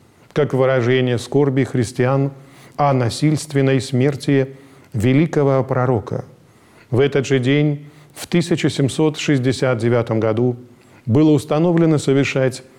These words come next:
поминовение воинов, убитых на войне, по причине сходства их смерти со смертью святого пророка. Всех, кто носит имя Крестителя Господня Иоанна,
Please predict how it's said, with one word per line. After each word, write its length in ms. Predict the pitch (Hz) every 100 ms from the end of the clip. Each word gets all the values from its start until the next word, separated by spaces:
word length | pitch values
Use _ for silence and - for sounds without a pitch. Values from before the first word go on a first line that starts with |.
| - -
поминовение 680 | 151 139 135 131 127 123 113
воинов, 520 | 104 123 127 127 123 - - - -
убитых 580 | 165 151 147 143 131 -
на 140 | 113
войне, 420 | 110 113 107 92 - - - _ - -
по 120 | - 131
причине 580 | 120 120 - 147 135
сходства 640 | 127 - 147 147 143 139 143
их 160 | 139 -
смерти 680 | - 120 147 139 - 139 135 - - - -
со 200 | - 147
смертью 600 | - 147 160 165 170 151
святого 720 | - 131 131 123 107 107 107 - -
пророка. 600 | 123 123 113 90 - - - _ _ -
Всех, 500 | - 139 139 - -
кто 240 | 147 143
носит 420 | 139 151 151 147
имя 420 | 143 147 143 139 139 - - - -
Крестителя 640 | 143 143 - 170 170 160
Господня 640 | 151 135 120 - 151 131 139
Иоанна, 600 | 147 120 127 127 123